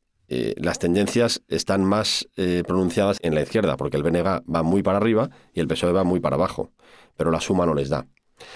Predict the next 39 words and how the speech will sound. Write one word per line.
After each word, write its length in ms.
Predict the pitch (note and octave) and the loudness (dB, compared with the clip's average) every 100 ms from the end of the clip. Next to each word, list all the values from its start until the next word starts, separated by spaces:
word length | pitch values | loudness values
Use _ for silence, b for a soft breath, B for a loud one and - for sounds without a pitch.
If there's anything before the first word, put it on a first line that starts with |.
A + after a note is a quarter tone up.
| B B | B B
Veremos 360 | - E2 F#2 F2+ | -4 0 2 2
a 60 | E2+ | 2
ver 120 | E2 | 0
qué 80 | E2+ | -2
sucede 360 | D#2+ A2 A#2+ | 0 2 4
y 60 | C3 | 4
veremos 320 | E2 E2+ E2 | 2 2 0
los 100 | D#2+ | -2
últimos 320 | D#2 D2 C#2+ | -2 0 0
días. 340 | G2+ D#2 - - | 2 0 -2 -8
Eh, 180 | A1 A1+ | -6 -6
si 160 | - - | -6 -2
atendemos 640 | D2 - C#2+ D2 E2 E2 E2 | -2 -2 -2 0 2 0 0
a 60 | |
lo 80 | D#2+ | -2
que 80 | D#2+ | -4
sucedió 240 | - D#2+ | -2 0
en 60 | E2 | 0
las 120 | D#2+ | 0
generales, 440 | E2+ E2+ F#2 A2 | 0 0 0 0
pues 220 | - C#2+ - | -2 -6 -4
pueden 280 | D#2 D#2+ | -2 -2
pasar 240 | C#2+ C#2+ C2+ | -2 -6 -4
cosas. 320 | - A#1+ - B B | -4 -6 -12 B B
Si 120 | B E2+ | B -2
atendemos 400 | D#2+ D#2+ E2+ E2+ | 2 2 2 2
a 40 | |
lo 100 | E2 | 0
que 60 | D#2+ | 0
sucedió 220 | D2+ D#2+ | -2 0
en 80 | D#2 | 0
las 100 | E2 | -2
autonómicas, 600 | D#2+ E2 F2 F#2+ G#2 - B B B B B - | -2 0 0 -2 -4 -8 B B B B B -6
parece 280 | D#2 - - | -6 -4 -2
que 80 | |
el 100 | D#2 | -2
voto 320 | C#2 E2 E2+ E2 | 0 -2 0 0
es 100 | E2 | 0
más 580 | D#2+ D#2 D2 C#2+ - | 0 0 0 -4 -8